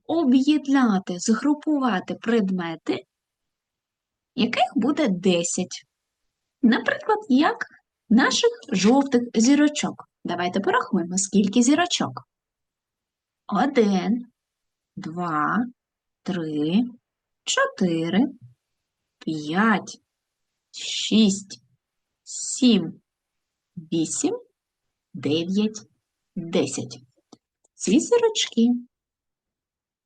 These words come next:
з'єднали в одну групу і утворився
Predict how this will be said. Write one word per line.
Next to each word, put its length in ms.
з'єднали 880
в 80
одну 320
групу 600
і 100
утворився 760